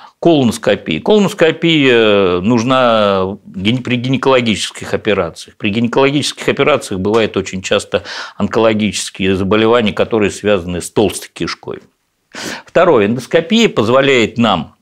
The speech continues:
оценить желудок, э, на предраковые и раковые заболевания. На ранних стадиях эндоскопия, современная эндоскопия уже научилась диагностировать, э, предраковые и раковые заболевания, такие как кишечные метаплазии в желудке,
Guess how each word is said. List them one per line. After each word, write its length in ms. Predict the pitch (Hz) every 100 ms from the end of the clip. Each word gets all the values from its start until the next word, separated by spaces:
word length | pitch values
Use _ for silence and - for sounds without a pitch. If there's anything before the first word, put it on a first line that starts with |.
| -
оценить 640 | 101 - 120 98 73 - _ _ _
желудок, 640 | 85 120 98 90 85 - _ - - - - _ -
э, 260 | 107 107
на 460 | 101 131 165 160 135
предраковые 720 | - 104 113 135 - 127 120
и 120 | 92
раковые 380 | 95 104 - 95
заболевания. 800 | 87 85 87 78 - - - - _ -
На 140 | 123
ранних 340 | 208 226 180 -
стадиях 580 | - 117 90 - - _ _
эндоскопия, 720 | 104 104 - 123 120 170 156
современная 720 | - 143 139 156 147 117 98
эндоскопия 600 | 95 98 - 113 113 175
уже 200 | 120 104
научилась 560 | 117 135 143 139 107 82
диагностировать, 960 | 95 104 107 117 - - 151 120 90 - - - - _ _ -
э, 200 | 107 110
предраковые 640 | - 101 120 127 104 98
и 20 |
раковые 360 | 95 104 - 90
заболевания, 800 | 87 82 90 87 85 80 78 73
такие 540 | - 113 - 101 78
как 260 | - - -
кишечные 680 | 208 196 190 175 - 143 131
метаплазии 800 | 123 123 - 113 110 101 101 95
в 100 | 85
желудке, 640 | 98 92 87 78 - 67